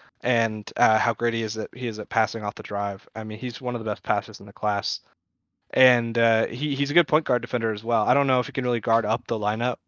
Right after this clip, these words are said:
to other positions that well. He, he probably could guard some twos, but he's probably primarily guarding other ones. And, yeah, he's good at it. So, y-, yeah, he's, he's just, like, a solid point guard pick. I, I, I would be happy with that. He probably profiles as a, as a, uh,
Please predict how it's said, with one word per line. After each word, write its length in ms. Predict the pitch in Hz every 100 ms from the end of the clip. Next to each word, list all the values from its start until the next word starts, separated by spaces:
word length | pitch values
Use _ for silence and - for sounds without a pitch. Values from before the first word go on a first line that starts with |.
| _ _ _ _ _
to 100 | -
other 200 | 113 117
positions 480 | 117 113 110 131 131
that 160 | 151
well. 260 | 156 156 151
He, 200 | 135 127 -
he 140 | 127
probably 240 | - 139
could 140 | 131 127
guard 200 | 123 117
some 120 | 113
twos, 520 | - 120 123 123 - - _ _ _ _ _ _
but 140 | 117 120
he's 140 | 123
probably 340 | - 131 123 - _ -
primarily 460 | 123 120 113 117
guarding 340 | 110 110 107 107
other 200 | 107 104
ones. 400 | 107 107 107 -
And, 200 | 104 107 _ _ _
yeah, 180 | 180 143
he's 160 | 165 -
good 160 | 202
at 100 | 143
it. 120 | 110 - -
So, 300 | 120 113 - _ _ -
y-, 80 | -
yeah, 140 | 143 147
he's, 180 | 160 175
he's 240 | 156 175
just, 220 | 170 -
like, 140 | 175 160
a 60 |
solid 460 | - 131 135 143 143 _
point 180 | 135 156
guard 220 | 120 113
pick. 200 | 120 -
I, 160 | 113 120
I, 200 | 123 131 -
I 80 | 127
would 80 |
be 80 | 135
happy 260 | 127 123 120
with 100 | 113
that. 200 | 117 123
He 80 | 127
probably 340 | - 131 127
profiles 500 | - 123 127 120 117
as 160 | 117 117
a, 200 | 113 117 - - _ _ _ _ -
as 200 | 123 117
a, 260 | 113 110
uh, 280 | 110 110 110